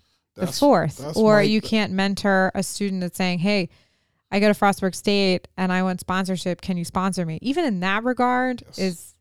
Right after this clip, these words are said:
Speaker 1: uh, you know, a black cyclist. How
Speaker 2: Yes.
Speaker 1: amazing would that be?
Speaker 2: Dude, I'll tell you, if it, someone's listening to this and you have some desire for some sort of mentorship, and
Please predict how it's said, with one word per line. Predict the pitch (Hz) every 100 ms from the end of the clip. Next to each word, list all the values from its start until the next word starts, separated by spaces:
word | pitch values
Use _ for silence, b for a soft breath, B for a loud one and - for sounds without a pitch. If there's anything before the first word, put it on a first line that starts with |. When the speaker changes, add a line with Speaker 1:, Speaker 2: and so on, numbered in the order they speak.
| -
Speaker 1:
uh, | 123
you | 233
know, | 196 185
a |
black | 175 185 185 190
cyclist. | - 214 220 175 156 160 - -
How | 226 247
Speaker 2:
Yes. |
Speaker 1:
amazing | 247 254 240
would | 240
that | 240 247
be? | 202 160 156
Speaker 2:
Dude, | 143 131
I'll | 151 160
tell | 156 147
you, | 127 120
if | 156
it, | 160
someone's | - 185 196 147
listening | 131 143 143 135
to | 123
this | 113 113 - _
and | 110 104 104 101 104 _ _ _ _
you | 110 123 131
have | 110 117 107 104 101 110 _ _
some | - - - 120 113 107 104 101
desire | 95 90 101 95 95 95 95 95 98
for | - - 98 90 90 85 - _ _ _
some | - 117
sort | 110 113 101
of | 98
mentorship, | 101 104 95 110 95 - 95 -
and | 92